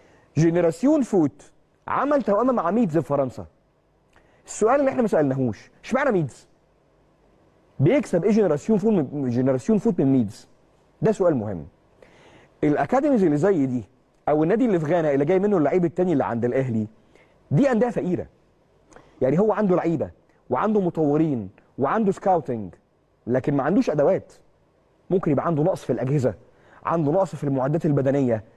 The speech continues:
عنده نقص في حاجات. الميزه انه الاهلي يستغل قدرته بقى، البنيه التحتيه، القدرات الماليه، على انك تعمل توأمة مع الانديه دي او الاكاديميات دي،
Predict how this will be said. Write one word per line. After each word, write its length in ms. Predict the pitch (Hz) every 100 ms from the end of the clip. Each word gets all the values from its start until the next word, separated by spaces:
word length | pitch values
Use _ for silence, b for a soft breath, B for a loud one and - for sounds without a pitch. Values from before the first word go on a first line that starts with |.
| b b
عنده 340 | - 170 190 135
نقص 260 | 180 185
في 100 | 135
حاجات. 460 | - 131 208 101 - - _ _ _ _ B B B -
الميزه 360 | 139 160 269 262
انه 160 | 214
الاهلي 500 | 165 175 143 127 131 -
يستغل 720 | 135 - 156 151 240 147 120 - -
قدرته 400 | 151 165 233 165
بقى، 260 | 196 135 101 127
البنيه 280 | 143 190
التحتيه، 580 | 160 - - 196 131 127 - b b
القدرات 400 | - - 147 190
الماليه، 520 | 208 165 156 135 123 120 b b b b
على 260 | 135 143
انك 200 | 247 254
تعمل 320 | - 240 233 185
توأمة 340 | 160 165 226
مع 180 | 185 135
الانديه 420 | 127 135 143 185
دي 200 | 147 170
او 100 | 139
الاكاديميات 560 | 120 123 131 147 233 180
دي، 240 | 196 214